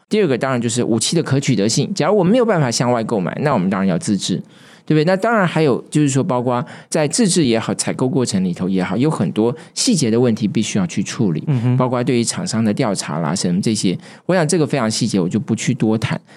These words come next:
Speaker 1: 但您刚讲到那个问题，就是说到底在这两个如何选择？我刚刚提出来，就是说你有一些一般性的标准啦，
Speaker 2: 嗯哼。
Speaker 1: 啊，一个是你能不能取得，第二个是你是不是符合成本效益。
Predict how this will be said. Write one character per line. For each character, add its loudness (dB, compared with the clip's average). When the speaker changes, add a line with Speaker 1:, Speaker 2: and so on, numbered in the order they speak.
Speaker 1:
但 2
您 4
刚 4
讲 0
到 0
那 2
个 2
问 4
题， 0
就 2
是 2
说 2
到 0
底 -2
在 -2
这 0
两 -2
个 -6
如 0
何 0
选 -4
择？ -4
我 -2
刚 -2
刚 2
提 -4
出 -4
来， 0
就 0
是 2
说 -2
你 2
有 2
一 0
些 0
一 2
般 -2
性 -4
的 0
标 0
准 -6
啦， -12
Speaker 2:
嗯 4
哼。 2
Speaker 1:
啊， 0
一 2
个 0
是 -2
你 2
能 2
不 4
能 4
取 -4
得， -4
第 2
二 2
个 0
是 -4
你 0
是 -2
不 -2
是 2
符 -2
合 2
成 0
本 0
效 0
益。 0